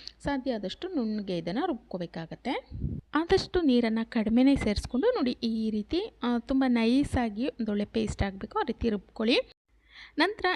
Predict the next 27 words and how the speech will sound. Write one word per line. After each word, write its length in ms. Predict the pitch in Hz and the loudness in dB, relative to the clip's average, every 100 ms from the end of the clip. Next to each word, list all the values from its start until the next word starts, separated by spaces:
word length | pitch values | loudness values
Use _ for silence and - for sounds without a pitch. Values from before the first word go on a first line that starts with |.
| - | 0
ಈ 20 | |
ಕಡೆ 200 | 294 254 | -2 0
ಒಂದು 200 | 254 240 | 0 0
ಬಾಣಲೆಗೆ 540 | 214 202 226 214 226 330 | -2 -2 -2 -2 -2 -2
ಸ್ವಲ್ಪ 380 | - 285 285 294 269 | 0 0 0 -2 -2
ಎಣ್ಣೆನ 280 | 220 214 214 | -2 -2 -4
ಹಾಕ್ಬಿಟ್ಟು 380 | 208 - 190 208 | -4 -8 -12 -8
ಕಾಯ್ಲಿಕ್ಕೆ 520 | 214 208 214 - 208 | -6 -4 -4 -6 -10
ಇಟ್ಕೊಂಡಿದ್ದೀನಿ. 520 | - - 196 202 302 - | -8 -8 -6 -4 -4 -2
ಅದರಲ್ಲಿ 320 | 262 254 254 | -2 0 0
ನಾನು 220 | 233 226 | 0 -2
ಸ್ವಲ್ಪ 340 | 226 226 214 233 | -4 -4 -6 -4
ಸಾಸಿವೆ 460 | - 208 202 370 427 | -4 -4 -8 -10 -8
ಮತ್ತು 360 | 302 285 277 | -6 -4 -4
ಒಂದು 160 | 240 226 | -4 -2
ಎರಡು 260 | 233 240 - | -2 -4 -6
ಚಿಟಿಕೆ 280 | 233 - 214 | -8 -8 -10
ಆಗುವಷ್ಟು 460 | 202 190 196 - | -8 -8 -10 -10
ಇಂಗನ್ನು 560 | - 233 233 208 208 202 | -6 -2 -2 -2 -4 -4
ಹಾಕ್ಕೊಂಡಿದ್ದೀನಿ. 640 | 190 - 196 196 196 349 - - - - - | -6 -8 -8 -6 -4 -6 -6 -18 -20 -12 -4
ಅದಾದ 340 | 269 277 269 269 | 0 2 2 2
ನಂತರ 300 | 233 226 285 | 0 -2 -4
ಒಂದು 380 | 359 277 240 240 | -2 -2 -2 -2
ಎಂಟರಿಂದ 500 | 233 254 254 262 240 | 0 0 0 -2 -2
ಹತ್ತು 380 | 233 220 - 247 | -4 -6 -6 -6
ಎಸಳಾಗುವಷ್ಟು 800 | - - 214 202 196 202 - 285 | -4 -4 -4 -4 -4 -6 -6 -6
ಬೆಳ್ಳುಳ್ಳಿನ 540 | 240 208 208 220 214 | -4 -2 0 0 -2